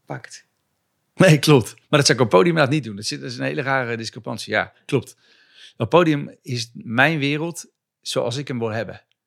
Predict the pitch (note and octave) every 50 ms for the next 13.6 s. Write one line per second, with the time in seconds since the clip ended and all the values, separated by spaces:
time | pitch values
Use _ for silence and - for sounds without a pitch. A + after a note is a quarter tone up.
0 | _ _ _ _ _ _ _ _ _ A#2 G#2+ G#2 A#2 G#2+ G2+ G#2+ A#2+ B2+ C3+ C#3
1 | C3 - - C3 A#2 A#2 A#2 C3 A#2+ A2+ A2 A#2+ B2 A2+ B2 D3 B2 A2+ A2+ A2+
2 | - - - - _ A#2 - B2 A2 A2+ A#2 A2+ - G2+ A2+ A#2 A2+ B2 C3+ B2
3 | - C3 A2+ - D3 D3 C3 A#2 A2+ G#2+ G#2+ - A2+ A2 A2 A2 A2 A2 G2+ F#2+
4 | G2+ G#2+ A2 G#2+ G2+ A2 A#2 A2+ G#2+ G#2+ A2+ G#2+ A#2 C3 B2+ A#2+ G#2 G2 G2 G2
5 | - - G2+ G2 G2 A#2+ A#2 G#2 G2+ B2+ D3+ D3+ - G#2+ - F#2 F2+ G#2+ A2 A2+
6 | - - F#2+ F2 - - - A#2 B2 B2 A#2+ A#2 - - C3 B2+ - C3 B2+ C#3
7 | D#3 - D3+ B2 A#2 D#3 D3+ - B2+ B2 - - _ _ _ _ _ _ - D3+
8 | F3+ F3 C#3 C3+ - - C3 B2+ B2 B2 C3 D3 A#2+ A2 G#2 - _ - _ -
9 | B2 A#2+ B2+ C3 D3 - A2 F#2 - - B2+ B2+ A#2+ G#2+ F2+ G2 F#2 F2 B2+ -
10 | _ _ _ _ _ _ _ _ _ _ A#2+ G2+ G2+ G2 G#2+ G2 - - A#2+ A2+
11 | - G#2+ G2 - G#2+ G2 G#2 - - F#2+ F#2 - A2+ G#2 F2+ - - _ _ _
12 | - - - _ _ _ _ _ C3 B2+ - - _ _ _ B2+ A#2+ A#2 - G2
13 | G#2 G#2 G2+ G2 F#2+ - - - - - - - -